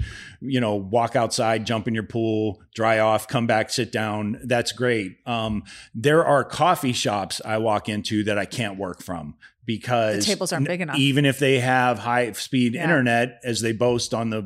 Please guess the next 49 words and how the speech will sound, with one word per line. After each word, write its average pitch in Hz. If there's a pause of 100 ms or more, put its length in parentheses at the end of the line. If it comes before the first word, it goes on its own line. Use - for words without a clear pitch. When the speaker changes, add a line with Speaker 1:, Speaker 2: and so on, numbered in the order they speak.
(100)
Speaker 1:
you 135
know, 107
window, 113 (340)
if 127
I 131
walk 127
in, 143
if 117
the 113
tables 131
are 117
too 117
small, 135
I 117
can't 117
fit 98
both 101
of 107
my 90
monitors. 85 (300)
Speaker 2:
All 302
right. 190
So 226
you're 220
in 190 (100)
a 190
field 170
where 170
people 175
are 160
working 160
remotely, 156
and 165
I 160
Speaker 1:
Uh-huh. 113
Speaker 2:
know 170
that 175
you 175
know 170
other 160
people 165
that 156
have 160
gone 156
back 147
to 160
the 139
office 151
and 156